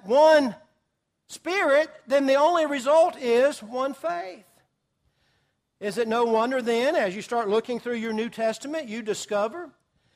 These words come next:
that the Bible talks about the faith? It doesn't talk about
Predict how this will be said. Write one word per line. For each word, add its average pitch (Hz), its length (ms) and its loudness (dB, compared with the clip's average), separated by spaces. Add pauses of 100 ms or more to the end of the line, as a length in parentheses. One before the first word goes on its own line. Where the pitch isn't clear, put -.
(200)
that 226 200 -4
the 202 100 -4
Bible 254 600 -2
talks 226 500 -2
about 208 640 -4 (500)
the 262 500 -6 (300)
faith? 226 420 -4 (1900)
It 247 40 -10
doesn't 277 260 0
talk 233 260 0
about 214 360 -2